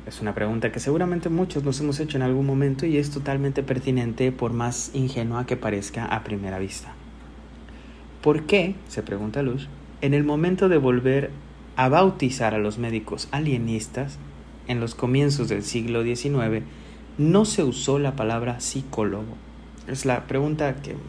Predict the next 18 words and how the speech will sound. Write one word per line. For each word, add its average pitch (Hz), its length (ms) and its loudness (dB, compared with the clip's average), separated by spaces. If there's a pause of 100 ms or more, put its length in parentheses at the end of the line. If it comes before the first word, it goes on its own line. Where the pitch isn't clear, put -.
(440)
muchos 120 320 -4
nos 110 160 -6
hemos 113 240 -6
hecho, 143 260 -2
no 110 160 -2
sé 110 280 0
si 107 360 -4 (540)
ustedes 113 320 -2
que 107 100 -6
me 104 80 -2
escuchan 120 360 -2
alguna 110 320 -2
vez 107 140 -4
se 107 100 -8
lo, 104 240 -6
se - 120 -8
lo 113 80 -4
hicieron, 123 460 -2